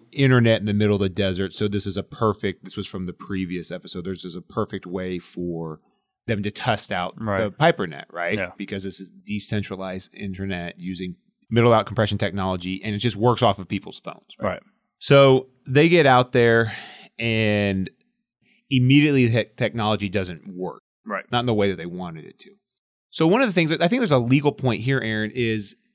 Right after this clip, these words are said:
Speaker 1: they're kinda looking around, and Jared keeps thinking he sees Gwart,
Speaker 2: Yes.
Speaker 1: right? And we don't know if she's a mirage or she sees her. He actually does see her,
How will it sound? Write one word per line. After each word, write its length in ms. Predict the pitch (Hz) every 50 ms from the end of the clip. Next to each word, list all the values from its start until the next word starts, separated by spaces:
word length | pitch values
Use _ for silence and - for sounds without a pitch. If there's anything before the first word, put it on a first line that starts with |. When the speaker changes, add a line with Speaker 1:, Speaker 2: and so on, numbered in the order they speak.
| _ _ _ _ _ _ _ -
Speaker 1:
they're 260 | 147 139 139 139 131
kinda 320 | - - 165 185 190 175
looking 260 | 147 139 156 151 151 127
around, 280 | 131 131 131 131 127
and 320 | - 127 120 117 113 110 104
Jared 380 | - - 123 135 139 139 131
keeps 320 | 131 - 123 117 - - -
thinking 260 | - 127 113 107 113
he 80 | 104 104
sees 340 | - - 113 101 98 90 90
Gwart, 560 | 92 - - 104 95 92 104 120 123 - - _ -
Speaker 2:
Yes. 280 | 117 110 - - - 120
Speaker 1:
right? 320 | 117 120 123 127 127 - - _ _ _ -
And 100 | 110 110
we 80 | 110
don't 160 | 110 113 107 107
know 80 | 107
if 80 | 104 101
she's 140 | - 104 104
a 20 |
mirage 500 | 104 98 92 90 90 90 92 95 92 -
or 20 |
she 140 | 92 - 90
sees 240 | 85 - 90 90 90
her. 60 | 107
He 100 | 104 139
actually 280 | 143 151 151 - 131 113
does 300 | 107 - 113 104 101 92
see 300 | - - - 147 156 147 131
her, 280 | 101 85 78 85 90